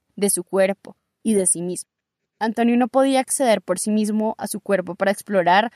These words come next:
para conocer, para tener alguna posibilidad de cuestionar el diagnóstico,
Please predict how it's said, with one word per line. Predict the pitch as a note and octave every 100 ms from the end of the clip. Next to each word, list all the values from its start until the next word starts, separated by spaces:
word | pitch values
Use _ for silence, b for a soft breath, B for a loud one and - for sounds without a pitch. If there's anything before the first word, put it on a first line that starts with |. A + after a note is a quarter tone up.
| b
para | - F#3+
conocer, | F3+ F#3 F3 - G3 B3
para | G3+ F#3
tener | - F3+ F3 F3 F3
alguna | G3 F#3+ F#3 B3+ A#3+
posibilidad | A#3+ A#3+ A#3+ A#3 G#3+ F3
de | F3
cuestionar | - G#3 - G3+ E3
el | E3
diagnóstico, | F#3 F#3+ F#3 E3+ - - -